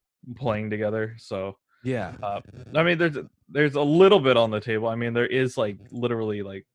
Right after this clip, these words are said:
Speaker 1: cash prizes on the
Speaker 2: There's real
Speaker 1: table
Speaker 2: money.
Speaker 1: for
Speaker 2: There,
Speaker 1: this.
Speaker 2: there's, there's a good amount of, there's a good chunk of change.
Speaker 1: But yeah, it's, uh, it's more just for fun. It's more for just, like, the audience to see how well, uh,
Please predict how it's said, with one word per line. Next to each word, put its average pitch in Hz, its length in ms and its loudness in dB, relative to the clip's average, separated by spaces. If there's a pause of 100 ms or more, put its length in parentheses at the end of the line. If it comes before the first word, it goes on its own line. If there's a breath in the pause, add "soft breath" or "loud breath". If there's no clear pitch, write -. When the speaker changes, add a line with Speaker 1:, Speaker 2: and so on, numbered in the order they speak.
(160)
Speaker 1:
cash 117 280 -6
prizes 104 380 -4
on 110 160 -10
the 143 60 -2
Speaker 2:
There's 190 100 -2
real 254 140 -2
Speaker 1:
table 190 120 -2
Speaker 2:
money. 110 180 -8
Speaker 1:
for 113 40 -12
Speaker 2:
There, 110 120 -12
Speaker 1:
this. 143 160 -4
Speaker 2:
there's, 139 400 -6
there's 143 160 -6
a 143 40 -6
good 143 240 -6
amount 151 340 -4
of, 117 140 -8
there's 139 140 -4
a 127 40 -8
good 147 100 -6
chunk 165 180 -6
of 143 60 -12
change. 123 440 -8 (880)
Speaker 1:
But 110 220 0
yeah, 117 180 -2
it's, - 600 -8 (180)
uh, 117 380 4 (1040)
it's - 120 -8
more 247 160 6
just 214 180 2
for 139 80 0
fun. 107 260 -2
It's - 80 -12
more 120 120 -4
for 127 140 -4
just, 110 260 -4
like, 104 220 -6
the - 80 -6
audience 98 540 -6
to 104 340 -8
see 110 260 -14
how 110 220 -10
well, 104 400 -8
uh, 98 180 -8